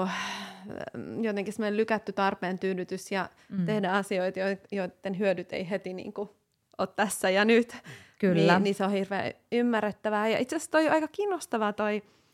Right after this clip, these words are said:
Speaker 1: toisaalta uhkiin varautuminen, toisaalta niihin niinku toivottuihin asioihin, että elämä menisi ja maailma menisi siihen suuntaan, mikä on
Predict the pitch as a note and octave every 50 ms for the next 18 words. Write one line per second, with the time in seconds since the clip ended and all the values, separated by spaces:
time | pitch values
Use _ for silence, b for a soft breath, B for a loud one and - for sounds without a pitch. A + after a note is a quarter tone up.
0 | b b b b b b b b b b b b _ _ _ - - B3+ C#4+ C#4+
1 | C4+ A#3 G#3 - - D4+ D#4 C#4+ - - - C4+ C4 B3 A3+ A#3+ A#3+ A#3+ A#3+ A3
2 | A3 A3 - G#3 G#3 A3 G#3+ G#3 G#3 G3+ G3+ G3+ G3 - A3 A3+ G#3+ A3 G3+ G3
3 | G3+ F#3+ G3 F#3+ F#3+ F#3+ F#3+ G3 F#3+ F#3 F#3 - - - G#3 G#3 G3 F#3 G3 -
4 | _ - F3 F3 F3+ F3+ - G#3+ F#3 E3+ - _ _ _ _ _ _ _ _ _
5 | _ _ _ _ - G3 F#3 - - - - F#3+ G3+ G3+ G3+ - - G3+ G3 F#3+
6 | F#3+ F#3 F#3+ F#3+ F#3+ G3 G3 G3 - - - _ _ _ _ _ _ _ _ _
7 | - - F#3+ F#3 - G3+ G#3 G3+ G3+ G3+ A3 A3 A3 G#3 - - - G#3+ G#3 G3
8 | G3+ G#3+ - - G#3 G3+ G3 G3 G3 F#3+ G#3+ G3 G3 G#3 G#3 G#3+ G3+ G#3 A3 A3+
9 | A3+ - G#3 G3+